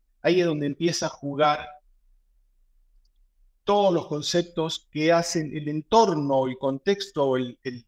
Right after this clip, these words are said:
el medio ambiente que se le tiene que generar a cada uno de nuestros colaboradores de los equipos comerciales para poder desarrollar esos conocimientos, esas habilidades y esas actitudes necesarias para transformarse en crack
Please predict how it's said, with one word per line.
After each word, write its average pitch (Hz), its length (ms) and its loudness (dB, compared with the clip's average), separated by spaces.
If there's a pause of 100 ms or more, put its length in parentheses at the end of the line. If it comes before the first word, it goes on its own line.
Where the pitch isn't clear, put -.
(160)
el 139 180 -4
medio 175 320 0
ambiente 180 560 -2
que 127 120 -6
se - 180 -10
le 135 120 -8
tiene 165 260 -8
que 135 160 -12
generar 135 400 2
a - 220 -10
cada 135 200 2
uno 135 240 -4
de 120 60 -8
nuestros - 540 -12 (320)
colaboradores 135 680 4
de 135 60 -4
los 123 140 -6
equipos 131 320 -10
comerciales 147 840 0 (280)
para 131 240 4
poder 151 300 2
desarrollar 139 760 -2 (360)
esos 185 340 2
conocimientos, 143 920 -4
esas 160 340 -4
habilidades 139 520 0
y 120 60 -10
esas 143 220 -8
actitudes 156 580 -2
necesarias 139 640 -2
para 117 160 -4
transformarse 123 640 -6
en 143 80 -12
crack - 340 -18